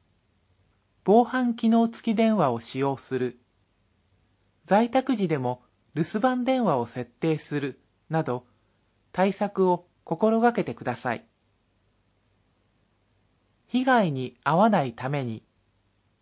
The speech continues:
平成二十九年の被害状況は、一件、キャッシュカード被害でしたが、平成三十年は八件、約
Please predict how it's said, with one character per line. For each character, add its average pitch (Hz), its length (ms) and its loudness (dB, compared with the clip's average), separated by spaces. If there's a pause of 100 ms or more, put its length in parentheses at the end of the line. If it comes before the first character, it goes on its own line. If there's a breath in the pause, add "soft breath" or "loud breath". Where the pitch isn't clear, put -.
(880)
平 240 180 2
成 254 280 0
二 262 140 -2
十 185 240 2
九 185 240 2
年 135 280 -2
の 120 200 -4 (120)
被 156 160 -4
害 196 240 2
状 196 160 2
況 123 320 0
は、 110 200 -2 (680)
一 226 160 -2 (160)
件、 127 300 -6 (840)
キ 156 100 -6
ャ 147 40 -4
ッ - 60 -10
シ - 180 -4
ュ - 20 -2
カ 220 220 2
ー - 20 -4
ド 208 120 -2
被 196 140 -6
害 131 240 -2 (380)
で 160 120 -2
し - 100 -10
た 120 140 -4
が、 113 200 -4 (960)
平 226 200 4
成 247 260 0
三 233 280 2
十 226 200 2
年 143 240 -2
は 113 200 -2 (300)
八 - 360 -12
件、 135 300 -2 (800)
約 175 440 -2